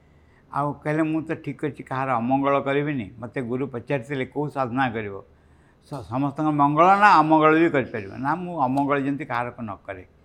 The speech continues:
ମଙ୍ଗଳ କରିବି। ସେଥିପାଇଁ ସର୍ବମଙ୍ଗଳ ସାଧନା ମୋତେ କରିବାକୁ କହିଥିଲେ। ଆଉ କହିଲେ, "ସେୟା କଲି ଆଉ।"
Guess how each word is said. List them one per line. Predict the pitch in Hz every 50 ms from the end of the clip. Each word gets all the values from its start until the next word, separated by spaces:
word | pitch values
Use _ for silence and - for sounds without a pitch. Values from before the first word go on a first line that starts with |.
| _ _ _ 123
ମଙ୍ଗଳ | 123 127 120 120 131 123
କରିବି। | 117 - 110 101 95 95 - _ _ _ _ _ _
ସେଥିପାଇଁ | - 143 139 170 165 156
ସର୍ବମଙ୍ଗଳ | - 143 143 151 160 160 160 160 160 165 165
ସାଧନା | 151 - 151 147 131 139 151 151
ମୋତେ | 147 143 135 - 147
କରିବାକୁ | 131 143 135 131 135 131 131 -
କହିଥିଲେ। | 131 120 117 - 123 117 _ _ _ _ _ _ _ _ _ _ _ _ _ _ _ _ _
ଆଉ | - 127 139 147 151 151 151 139
କହିଲେ, | 151 156 151 151
"ସେୟା | 139 - - 156 156 156
କଲି | 156 151 160 165 170 165
ଆଉ।" | 156 147 143 139